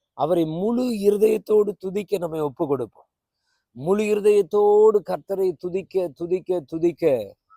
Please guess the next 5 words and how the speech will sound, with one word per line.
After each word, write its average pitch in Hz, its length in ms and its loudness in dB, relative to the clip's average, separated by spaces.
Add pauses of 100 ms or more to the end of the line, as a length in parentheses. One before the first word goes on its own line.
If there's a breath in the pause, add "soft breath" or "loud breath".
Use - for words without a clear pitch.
(140)
கர்த்தர் 160 400 -2
நம்முடைய 165 300 -4
வாழ்க்கையில 165 600 0
யாவற்றையும் 180 1160 -4
நமக்காக 151 720 -6